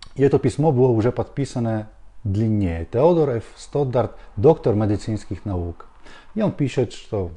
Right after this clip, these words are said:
благодарит её за то, что она обратила на него внимание, помогла ему, э, с-, м,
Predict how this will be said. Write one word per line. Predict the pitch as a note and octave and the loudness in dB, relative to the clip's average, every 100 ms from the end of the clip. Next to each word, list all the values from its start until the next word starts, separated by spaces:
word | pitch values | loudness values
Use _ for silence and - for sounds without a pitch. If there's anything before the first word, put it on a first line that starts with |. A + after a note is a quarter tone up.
| G2+ | -8
благодарит | F#2+ F#2 F#2+ A#2 B2+ | -2 0 2 2 0
её | A2 | -4
за | F#2+ | -4
то, | G2 G2+ | -4 -6
что | - | -6
она | F#2 | -8
обратила | E2+ F2+ - F2+ | -8 -10 -10 -8
на | F#2 | -6
него | F2+ F#2 | -6 -6
внимание, | F#2 A2+ C3 B2 | -4 -4 -4 -6
помогла | F#2+ F2+ F#2 A2+ B2 | -8 -8 -6 -4 -4
ему, | A2 G#2 - - - - - - - - - | -4 -6 -10 -20 -20 -20 -20 -20 -20 -20 -14
э, | - G2+ | -8 -6
с-, | F2 - | -8 -10
м, | - A2 G#2+ G2+ G2 | -12 -8 -6 -6 -8